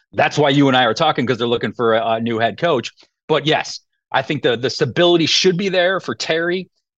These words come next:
to continue what he's doing, but there's zero chance that happens with Bill. And he mentioned it, Arthur Blank did in his press conference when he got rid of, uh, Arthur Smith, Brian, was the fact that that's still the most devastating loss. And it's gonna take a time.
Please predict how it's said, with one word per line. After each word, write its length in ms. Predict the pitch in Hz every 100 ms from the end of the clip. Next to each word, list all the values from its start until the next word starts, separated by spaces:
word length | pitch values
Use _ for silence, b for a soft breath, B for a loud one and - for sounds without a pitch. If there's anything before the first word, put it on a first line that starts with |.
| -
to 40 |
continue 440 | - 131 - 175 165
what 120 | 135
he's 200 | 175 165
doing, 300 | 147 127 113
but 140 | 117
there's 200 | 120 104
zero 360 | 104 127 175 151
chance 460 | - 139 127 - - -
that 120 | 107
happens 460 | 131 127 127 110 - _
with 220 | 113 120 135
Bill. 340 | 185 240 233 - -
And 160 | 160
he 120 | 180
mentioned 420 | 226 269 311 - 135
it, 100 | -
Arthur 260 | 127 135 156
Blank 320 | 143 190 214
did 140 | 143
in 80 | 143
his 120 | 139
press 240 | - 240 -
conference 360 | 156 131 123
when 80 | 135
he 40 | 139
got 200 | 139 127
rid 180 | 190
of, 220 | 180 143 117 139
uh, 40 | 135
Arthur 320 | 123 156 147
Smith, 340 | 131 165 208 - _ _ -
Brian, 240 | 135 139
was 100 | 135
the 80 | 127
fact 260 | 170 160 160
that 180 | 143
that's 220 | 170 196 -
still 260 | 240 240
the 80 | 147
most 260 | 156 117 110
devastating 560 | 160 196 - 165 160
loss. 420 | 127 135 - - - _
And 80 | 123
it's 100 | 123
gonna 140 | 131 131
take 240 | 165 165
a 60 | 151
time. 420 | 160 170 139